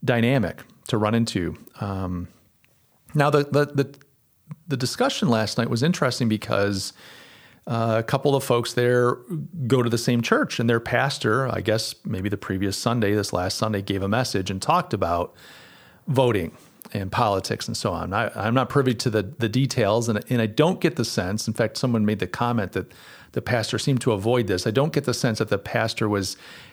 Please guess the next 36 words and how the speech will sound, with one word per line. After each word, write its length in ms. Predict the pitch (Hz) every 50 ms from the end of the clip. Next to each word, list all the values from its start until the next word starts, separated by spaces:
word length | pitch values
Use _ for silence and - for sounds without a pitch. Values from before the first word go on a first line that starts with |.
| - _ -
indicating 680 | 160 160 170 147 147 - - 143 135 123 117 113 113
or 80 | 110 104
directing 640 | 95 90 117 110 117 127 127 - - 139 123 113
the 60 | 107 101
congregation 680 | - 123 120 110 104 113 95 104 104 104 101 - 113
as 160 | - 113 110 -
to 100 | - -
who 240 | - - 143 139 131
they 140 | 123 117 110
should 200 | - - - 101
be 120 | 101 95
voting 340 | 101 107 113 110 101 92 92
for. 420 | - - - - - 92 92 - _ - - - - - - - _ _ -
Uh, 560 | 131 117 120 117 120 123 123 131 131 131 131
but, 280 | 123 - 160 151 -
but 140 | 147 170 -
what 100 | 185 170
was 160 | 170 156 139
interesting 680 | 185 226 311 - - 247 220 175 170 - 160 156 139 127
is, 500 | 127 127 120 120 117 113 110 101 107 123
you 440 | 135 - 78 76 - - 160 139 139
know, 100 | 131 127
I, 120 | 120 117 - - -
it 120 | 120 117
sounded 440 | - - 156 147 180 196 175 127 113
like 340 | 101 87 82 87 107 - - - _ - -
the 320 | 147 120 - 147 123 120
pastor 420 | - - - 117 110 110 - - 127
was 140 | 120 117 -
trying 280 | - - 117 107 107 104
to 180 | - 127 - -
equip 540 | 104 - - - - 143 151 156 156 - - - - - - - - - - - - _ _ _ _ _ _ _
the 80 | 135 123
congregation 1200 | - - 143 135 135 127 139 131 117 123 107 98 95 95 - - 110 101 95 95 104 110 113 -
to 180 | - 131 - 120
understand 1040 | 123 135 143 147 151 143 143 - - 120 107 95 95 92 87 87 90 90 -